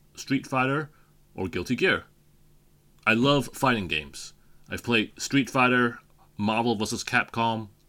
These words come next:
Guilty Gear, King of Fighters, Fatal Fury, Samurai Showdown, and the list goes on. As much as I enjoy them, however, I've really only played against the computer, not against real humans,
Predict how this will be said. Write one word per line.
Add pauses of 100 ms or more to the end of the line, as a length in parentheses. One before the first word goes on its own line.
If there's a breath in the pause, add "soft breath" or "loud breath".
(100)
Guilty
Gear, (400 soft breath)
King
of
Fighters, (160)
Fatal
Fury, (260 soft breath)
Samurai
Showdown, (220)
and
the
list
goes
on. (800 soft breath)
As
much
as
I
enjoy
them,
however, (320 soft breath)
I've
really
only
played
against
the
computer, (100)
not
against
real
humans,